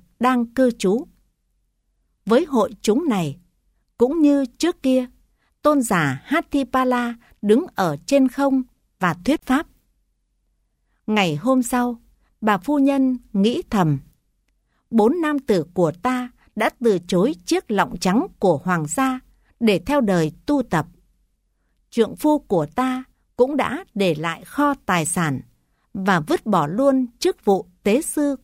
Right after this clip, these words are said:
của triều đình nữa, rồi đi theo các con." Thế ta còn làm gì một thân trơ trọi nữa?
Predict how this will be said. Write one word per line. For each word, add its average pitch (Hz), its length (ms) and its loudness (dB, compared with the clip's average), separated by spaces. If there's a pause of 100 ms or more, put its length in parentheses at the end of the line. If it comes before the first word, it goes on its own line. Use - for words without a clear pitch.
của 185 180 2 (100)
triều 202 220 0
đình 175 240 0
nữa, 190 240 -2 (600)
rồi 208 240 2
đi 269 200 2
theo 269 360 -2 (120)
các 339 220 -4
con." 247 280 0 (1080)
Thế 247 220 4
ta 285 320 -2 (180)
còn 233 200 2
làm 196 220 -2
gì 180 360 -2 (120)
một 196 300 2
thân 277 280 0 (120)
trơ 294 220 0
trọi - 280 -2
nữa? 190 280 0